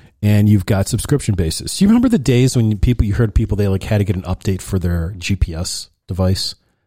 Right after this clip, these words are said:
They had to download a new map and stuff like that so they could actually navigate and know where to go with stuff. Um,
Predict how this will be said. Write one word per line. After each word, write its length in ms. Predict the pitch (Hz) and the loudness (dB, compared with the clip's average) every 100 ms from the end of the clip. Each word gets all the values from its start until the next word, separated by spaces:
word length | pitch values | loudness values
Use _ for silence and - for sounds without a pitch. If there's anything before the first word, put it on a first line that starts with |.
| - | 0
They 80 | 104 | 2
had 140 | 98 | 2
to 120 | 90 | 2
download 260 | 95 95 92 | 2 2 2
a 40 | |
new 180 | 90 92 | 2 2
map 340 | 82 78 87 - - _ _ _ - | 0 -4 -2 -2 -2 _ _ _ -8
and 140 | 98 | -4
stuff 240 | - 101 | -2 0
like 140 | 95 92 | 0 0
that 180 | 87 - | -2 -2
so 140 | 98 | 0
they 120 | 95 | 0
could 160 | 95 98 | 0 0
actually 540 | 101 - 101 101 101 | 0 0 0 2 0
navigate 520 | 107 156 160 85 76 87 | 0 0 0 -2 -6 -6
and 80 | |
know 100 | 85 | -2
where 100 | 90 | 0
to 60 | 101 | 0
go 160 | 151 78 | 0 -2
with 120 | 80 | -4
stuff. 360 | - 65 - _ - - - - _ | -8 -10 -14 _ -20 -20 -20 -20 _
Um, 360 | 104 104 104 | 0 2 2